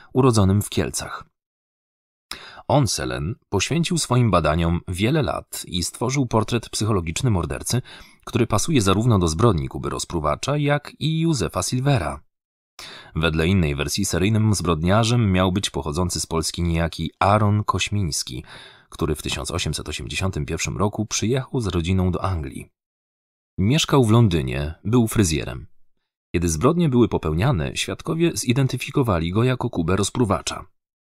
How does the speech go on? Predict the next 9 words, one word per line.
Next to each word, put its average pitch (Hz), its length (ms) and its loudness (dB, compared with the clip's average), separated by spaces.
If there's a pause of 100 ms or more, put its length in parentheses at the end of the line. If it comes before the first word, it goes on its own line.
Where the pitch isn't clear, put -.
(100)
Będąc 82 420 0
Żydami, 85 520 2
nie 90 120 2
chcieli - 280 0
jednak 90 380 2
zeznawać 95 500 2
przeciwko - 400 -4
swojemu 85 440 -2
współrodakowi. 80 1000 0